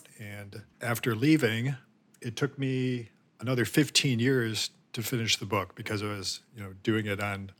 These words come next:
on nights and weekends and also studying for the C F A and all sorts of other things. But anyway, I enjoyed that process so much, writing a book, that I thought I'd do another one.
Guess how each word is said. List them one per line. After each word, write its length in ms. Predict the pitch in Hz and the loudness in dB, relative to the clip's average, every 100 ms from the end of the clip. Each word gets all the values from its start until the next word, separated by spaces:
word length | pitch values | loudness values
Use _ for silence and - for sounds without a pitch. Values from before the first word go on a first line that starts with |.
| - | -8
on 140 | 101 | -4
nights 320 | 107 107 - | -2 -2 -2
and 100 | 107 | -4
weekends 560 | 101 110 104 101 101 98 | -4 -4 -6 -8 -10 -12
and 120 | - | -8
also 260 | 101 98 104 | -6 -4 -2
studying 460 | - 107 101 101 | -2 -2 -4 -8
for 160 | 98 104 | -12 -10
the 100 | 98 | -2
C 240 | - 107 | -2 -2
F 180 | 101 - | -4 2
A 280 | 131 127 117 | 4 4 0
and 100 | 104 | -4
all 100 | 101 | -4
sorts 300 | - 104 - | -2 -4 -6
of 80 | 98 | -8
other 160 | 104 | -8
things. 300 | 101 98 - - - | -10 -14 -18 -20 -2
But 120 | 143 | 4
anyway, 200 | 147 120 | 4 4
I 100 | 117 | 6
enjoyed 360 | 123 117 147 151 | 6 6 6 6
that 160 | 143 - | 4 4
process 420 | 123 117 - 110 | 2 2 0 0
so 220 | - 120 | 0 0
much, 340 | 117 104 - - _ | -2 -4 -6 -10 _
writing 280 | 110 113 110 | -2 -2 -2
a 40 | |
book, 280 | 101 104 104 - | -6 -8 -8 -6
that 260 | 98 104 - - - | -4 -4 -10 -12 -4
I 60 | |
thought 240 | 113 123 110 | 2 4 4
I'd 140 | 110 | 2
do 120 | 117 | 0
another 320 | 104 131 147 110 | 0 2 4 4
one. 300 | 107 113 | 0 -4